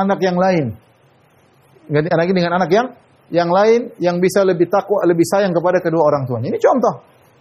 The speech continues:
Lihat anak kecil mati, kita nggak tahu ke depannya ternyata bisa jadi gini, bisa begini. Kan Allah tahu apa yang terjadi di masa depan. Ini contoh sederhana,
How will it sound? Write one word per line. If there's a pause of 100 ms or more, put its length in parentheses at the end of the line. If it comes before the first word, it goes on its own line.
(560)
Lihat
anak
kecil
mati,
kita
nggak
tahu
ke
depannya
ternyata
bisa
jadi
gini,
bisa
begini.
Kan
Allah
tahu
apa
yang
terjadi
di
masa
depan. (1700)
Ini
contoh
sederhana,